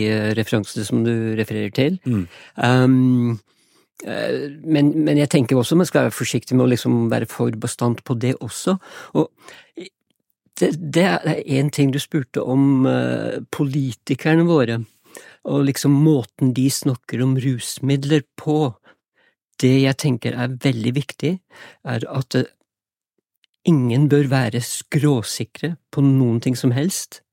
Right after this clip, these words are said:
Speaker 1: når det gjelder bruk av rusmidler.
Speaker 2: Mm.
Speaker 1: Hvis man er skråsikker på at liksom, nei, en gang prøver, og så du prøver en gang, og så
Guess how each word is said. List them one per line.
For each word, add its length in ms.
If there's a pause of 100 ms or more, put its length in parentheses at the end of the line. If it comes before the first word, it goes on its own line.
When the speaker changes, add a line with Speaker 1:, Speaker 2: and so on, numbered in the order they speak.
(140)
Speaker 1:
når 140
det 100
gjelder 200
bruk 260
av 120
rusmidler. 540 (340)
Speaker 2:
Mm. 220 (120)
Speaker 1:
Hvis 160
man 100
er 120 (240)
skråsikker 880
på 160
at 160
liksom, 280 (360)
nei, 160 (280)
en 400
gang 400
prøver, 560
og 60
så 360
du 80
prøver 260
en 240
gang, 300
og 80
så 320